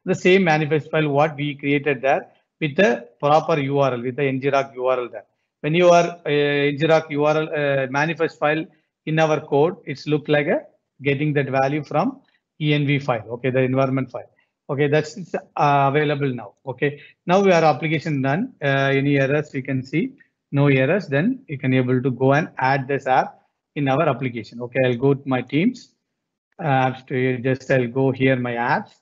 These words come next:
and dip-, upload the zip file to deploy in our Teams. Okay, just go here. You can see the bottom, you can have a upload a custom app. If it's available only, if it's enabled for you, then only able to see. Okay,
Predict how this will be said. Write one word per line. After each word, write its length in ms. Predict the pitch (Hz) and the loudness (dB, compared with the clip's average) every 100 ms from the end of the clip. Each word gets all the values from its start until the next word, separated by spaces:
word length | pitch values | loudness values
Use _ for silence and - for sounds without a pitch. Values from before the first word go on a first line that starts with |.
| _ _ _ - | _ _ _ -6
and 340 | 139 135 139 - | -4 -4 -6 -6
dip-, 220 | 131 135 | -4 -4
upload 460 | - 143 156 151 135 | -4 -2 2 2 4
the 260 | 156 277 - _ _ | 0 0 -6 _ _
zip 180 | 156 - | -8 -4
file 260 | 151 143 | 0 0
to 140 | 139 147 | -2 -4
deploy 380 | 131 131 143 139 | -4 0 0 2
in 160 | 135 | 0
our 340 | 131 127 170 - _ _ _ | -2 -2 -4 -10 _ _ _
Teams. 380 | 143 110 - - | -6 -6 -12 -14
Okay, 240 | 123 131 | -8 -6
just 300 | 120 135 - | -2 -2 -2
go 220 | _ 143 | _ -2
here. 300 | 127 120 135 - _ _ _ _ _ | 0 2 0 -2 _ _ _ _ _
You 80 | 160 | -2
can 40 | |
see 200 | 147 208 | 0 2
the 100 | 175 | 2
bottom, 340 | 139 139 139 151 | 4 2 0 -4
you 80 | 139 | -4
can 160 | 139 | -4
have 200 | 127 139 | -2 0
a 20 | |
upload 440 | 151 135 - 156 143 | 0 0 -2 -2 -2
a 40 | |
custom 360 | 143 127 - 127 | -4 -6 -6 -6
app. 200 | 117 - _ _ _ _ | -6 -10 _ _ _ _
If 220 | 165 143 | -4 0
it's 400 | 165 160 165 - | 2 2 0 2
available 560 | 156 180 196 185 170 151 | 4 4 4 2 0 0
only, 340 | 156 185 269 | 0 -2 -4
if 160 | - - | -10 -8
it's 240 | 139 - | -8 -2
enabled 460 | 147 143 147 160 147 | 0 2 0 -2 0
for 240 | 147 139 | 0 0
you, 120 | 180 | -2
then 220 | 175 143 | -2 -2
only 220 | 143 143 139 | 0 0 0
able 200 | 131 131 | 0 -4
to 120 | 131 | -6
see. 200 | - 107 _ - | -8 -20 _ -14
Okay, 300 | 127 131 123 | -6 -6 -6